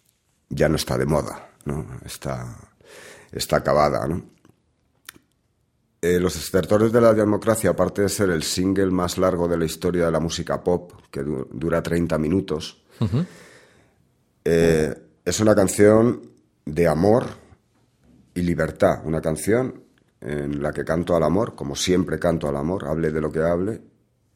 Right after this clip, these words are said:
Speaker 1: y es un gran canto a la libertad, un grito, además, eh, de gritar la palabra libres. Y es una de las obras de Caduz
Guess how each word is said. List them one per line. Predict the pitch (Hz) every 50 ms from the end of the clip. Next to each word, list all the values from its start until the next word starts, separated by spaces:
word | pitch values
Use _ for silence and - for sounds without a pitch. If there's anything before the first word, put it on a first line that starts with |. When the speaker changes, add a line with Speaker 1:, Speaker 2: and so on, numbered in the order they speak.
| _ _ _ -
Speaker 1:
y | - 82
es | 80 - 92
un | 85 85 78
gran | 76 78 82 90 90
canto | 80 87 87 85 101
a | 98
la | 92 85
libertad, | 82 80 73 71 71 71 - 92 98
un | 95 92
grito, | 87 101 101 127 123 - 85 78
además, | 78 80 80 95 101 101 98 - - - - - -
eh, | - 69 65 60 60 - -
de | - - 73
gritar | 65 69 76 73 78 85 85 80
la | 90 87 85
palabra | - 78 82 85 92 90 85 82 76 73
libres. | 80 82 110 123 110 92 101 110 120 - - - _ _ _ _ _ - - - - - - - - - - - - - - - - - - _ _ _ _ _ _ _ _ _ _ _ - - _ _ _ _ _ _ _ _ _ _ _ _ _ _ _ _ -
Y | 104 104 110
es | 110 - -
una | 117 135 127 107
de | 101
las | 92 90 87 85 85 85 82 82 82 82 82 80 - - 98
obras | 98 98 104 104 104 101
de | 101 95
Caduz | 95 90 90 101 117 127 -